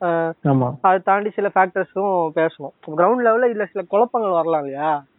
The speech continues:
Speaker 1: இப்ப மக்கள் வந்து இன்னுமே ஆதார்ல குழப்பத்துல இருக்காங்க. ஆ,
Speaker 2: ஆமா, இது
Speaker 1: மேண்டேட்டரியா,
Speaker 2: வேணுமா, வேண்டாமா
Speaker 1: வாலண்டரியா
Speaker 2: அப்படின்னு சொல்லிட்டு
Speaker 1: அப்படின்னு
Speaker 2: இருக்காங்க.
Speaker 1: சொல்லிட்டு இந்த யூனிக் ஹெல்த், ஆ, ஹெல்த் ஐ டிலயும் அதே மாதிரி குழப்பங்களும் வரதான் செய்யும் இல்லையா? நாம
Speaker 2: ஆ,
Speaker 1: நியூஸ்ல
Speaker 2: இருக்கும்.
Speaker 1: பார்க்கும்போது இப்போ பெங்களூர்ல ஒரு இடத்துல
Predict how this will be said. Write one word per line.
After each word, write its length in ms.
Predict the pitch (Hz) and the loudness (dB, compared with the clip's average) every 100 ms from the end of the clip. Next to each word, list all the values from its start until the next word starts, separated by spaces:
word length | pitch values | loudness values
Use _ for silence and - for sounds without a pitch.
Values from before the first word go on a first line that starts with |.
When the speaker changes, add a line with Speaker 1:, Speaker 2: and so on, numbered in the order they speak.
| _ _ | _ _
Speaker 1:
இப்ப 140 | - | -6
மக்கள் 300 | 160 165 - | -2 0 2
வந்து 220 | 240 214 233 | 2 2 -2
இன்னுமே 360 | 202 247 254 | -4 -4 0
ஆதார்ல 460 | 262 214 226 240 202 - | 2 4 4 4 2 0
குழப்பத்துல 380 | 226 220 196 | 0 -2 -10
இருக்காங்க. 420 | 185 175 170 160 156 - | -10 -10 -8 -10 -10 -8
ஆ, 100 | 160 | -8
Speaker 2:
ஆமா, 40 | 156 _ _ - | -10 _ _ 0
இது 60 | |
Speaker 1:
மேண்டேட்டரியா, 720 | 151 156 147 139 143 151 156 151 | 4 6 6 6 6 6 6 6
Speaker 2:
வேணுமா, 120 | 143 | 6
வேண்டாமா 340 | 143 147 143 | 4 4 4
Speaker 1:
வாலண்டரியா 100 | 143 | 4
Speaker 2:
அப்படின்னு 340 | 143 139 156 160 | 2 4 4 4
சொல்லிட்டு 260 | 143 135 | 2 4
Speaker 1:
அப்படின்னு 80 | 165 | 4
Speaker 2:
இருக்காங்க. 320 | 170 139 123 | 4 2 0
Speaker 1:
சொல்லிட்டு 520 | 127 156 151 170 277 - _ | -2 -4 -4 -2 -2 -4 _
இந்த 180 | 196 208 | -2 -2
யூனிக் 320 | 208 262 302 - | 0 -2 -4 0
ஹெல்த், 540 | 226 202 226 - - | 0 0 -4 -4 -4
ஆ, 60 | 190 | 0
ஹெல்த் 260 | 202 214 | 2 2
ஐ 80 | 220 | 2
டிலயும் 180 | 196 208 | 2 2
அதே 320 | 262 220 240 | 0 2 0
மாதிரி 240 | 233 214 | -2 -4
குழப்பங்களும் 420 | 208 202 202 208 190 | -4 -4 -4 0 2
வரதான் 300 | 185 185 190 | 2 0 -6
செய்யும் 300 | 170 165 143 | -6 -8 -6
இல்லையா? 380 | 147 175 151 - _ _ _ | 0 2 2 -4 _ _ _
நாம 360 | 165 185 170 | 0 2 4
Speaker 2:
ஆ, 40 | 165 | 4
Speaker 1:
நியூஸ்ல 80 | 196 | 6
Speaker 2:
இருக்கும். 340 | 156 147 220 | 2 2 0
Speaker 1:
பார்க்கும்போது 480 | 202 202 202 208 233 | 0 0 -4 -6 -6
இப்போ 400 | 202 202 180 160 | -4 -2 0 0
பெங்களூர்ல 400 | 170 208 214 190 | -2 -2 -2 -2
ஒரு 200 | 185 175 | -2 -2
இடத்துல 280 | 175 170 190 | -6 -4 0